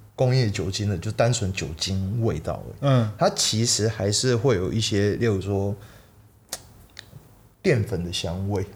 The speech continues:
Speaker 2: 嗯。
Speaker 1: 对，或是一些籽，就是根茎味。
Speaker 2: 嗯。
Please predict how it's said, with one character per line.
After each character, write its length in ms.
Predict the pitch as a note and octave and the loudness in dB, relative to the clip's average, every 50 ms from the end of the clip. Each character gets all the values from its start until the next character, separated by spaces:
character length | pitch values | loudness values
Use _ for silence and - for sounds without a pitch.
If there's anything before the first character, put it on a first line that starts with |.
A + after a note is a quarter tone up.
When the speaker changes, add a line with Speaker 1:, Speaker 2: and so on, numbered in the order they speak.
| - - - - - | -20 -20 -20 -12 0
Speaker 2:
嗯。 280 | - C3+ B2+ A#2+ A2 G2+ G2 - - - - - - - _ - - | 2 4 4 4 4 0 -4 -10 -18 -20 -20 -20 -20 -20 _ -12 -6
Speaker 1:
对， 180 | A#2 A2 G2+ | -4 -4 -4
或 160 | G2 G#2 G#2+ | -2 -2 -2
是 160 | G#2+ A2+ A#2 A2+ | 0 0 0 0
一 80 | A2+ | 0
些 420 | G#2+ A2 G#2+ G2+ G#2 G2+ G2+ G2+ G#2 - - - - - - | 0 0 0 0 2 0 0 -2 -4 -6 -12 -20 -20 -16 -6
籽， 340 | - - - G2 - - - - - | -2 -2 0 0 -2 -6 -10 -14 -6
就 140 | - A#2+ A#2 | -2 0 2
是 180 | A2+ A2 A2 G#2 | 2 2 0 0
根 280 | A2 - B2+ B2 B2+ | 0 2 2 2 4
茎 340 | A2+ - A2+ A2 A2 A2+ A2+ | 2 2 2 2 4 4 4
味。 180 | G#2+ G2+ G#2 - - - - - | 2 0 -2 -6 -12 -12 -2 2
Speaker 2:
嗯。 380 | C3+ C3 B2+ A#2 G#2+ G2+ G2+ | 4 4 6 4 2 0 -4